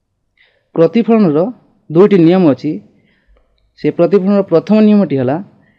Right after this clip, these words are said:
ଯେଉଁ ଆପତିତ ରଶ୍ମିଟା ଆସୁଛି ଏବଂ ଯେଉଁ ପ୍ରତିଫଳିତ ରଶ୍ମିଟି ଯାଉଛି ଦର୍ପଣ ପୃଷ୍ଠ ଉପରୁ ଏବଂ ଦର୍ପଣ ପୃଷ୍ଠ ପ୍ରତି ଯେଉଁ ଲମ୍ବ କରାଯାଇଛି, ତାହା ଏକ ସମତଳରେ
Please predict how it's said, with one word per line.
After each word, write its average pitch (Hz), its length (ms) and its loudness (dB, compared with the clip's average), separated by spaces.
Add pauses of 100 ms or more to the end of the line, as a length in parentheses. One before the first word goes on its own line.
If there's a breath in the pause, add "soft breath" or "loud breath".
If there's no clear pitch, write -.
(140)
ଯେଉଁ 156 220 -2 (100)
ଆପତିତ 202 500 0
ରଶ୍ମିଟା 175 460 -2
ଆସୁଛି 139 420 -4 (2000 soft breath)
ଏବଂ 160 180 -2
ଯେଉଁ 160 180 -2
ପ୍ରତିଫଳିତ 190 500 0
ରଶ୍ମିଟି 180 360 -4
ଯାଉଛି 143 400 -2 (120)
ଦର୍ପଣ 147 340 -4
ପୃଷ୍ଠ 147 280 -8
ଉପରୁ 123 260 -8 (420 soft breath)
ଏବଂ 165 220 -2
ଦର୍ପଣ 160 380 0
ପୃଷ୍ଠ 180 280 -4
ପ୍ରତି 185 240 -4
ଯେଉଁ 185 160 -2 (160)
ଲମ୍ବ 160 320 0
କରାଯାଇଛି, 120 500 -6 (400 soft breath)
ତାହା 160 260 -2
ଏକ 175 220 -2
ସମତଳରେ 165 580 -2